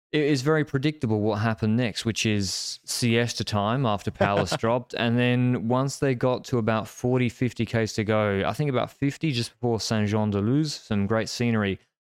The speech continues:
Speaker 1: after the last serious climb of one point two Ks, nine percent. Uh, it's like every D S on their Velo viewer had a reminder to tell their team to get to the front <laughs> and start pacing. That included G C teams. Now, why Lotto Destiny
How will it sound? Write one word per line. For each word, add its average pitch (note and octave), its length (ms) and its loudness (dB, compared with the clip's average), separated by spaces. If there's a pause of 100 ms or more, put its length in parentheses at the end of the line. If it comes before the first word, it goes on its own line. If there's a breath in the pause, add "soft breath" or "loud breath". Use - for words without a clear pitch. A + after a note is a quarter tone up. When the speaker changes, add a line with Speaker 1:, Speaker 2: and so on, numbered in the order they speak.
Speaker 1:
after A2 320 0
the G2+ 100 0
last G#2 500 0
serious G#2 480 0
climb G2+ 300 -2
of F#2 80 -2
one G2 160 -2
point G2 220 -6
two G#2+ 120 -4
Ks, G2 220 -2
nine G2 220 -2
percent. G2+ 480 -4 (920)
Uh, G#2 400 2
it's A#2 180 0
like A2 220 2
every A#2 400 2
D G#2+ 240 2
S G#2 220 0
on G#2 100 0
their G2 160 0
Velo A2 400 2
viewer F#2+ 480 0
had F#2 240 -2
a F#2 40 -2
reminder F#2+ 600 0
to G#2 120 -4
tell G2 240 -2
their F#2+ 140 0
team F#2+ 300 -4
to - 80 -16
get F2 160 -4
to - 100 -20
the F2+ 100 -8
front B2 400 -4
<laughs> - 40 -16
and A#2 180 0
start G2 320 -2
pacing. G2 440 -2
That G2 160 0
included G2 440 -2
G G2+ 200 -2
C A2+ 220 -2
teams. A2+ 440 -2 (300)
Now, G2+ 180 0
why A2+ 300 2
Lotto A#2+ 380 2
Destiny A#2 760 0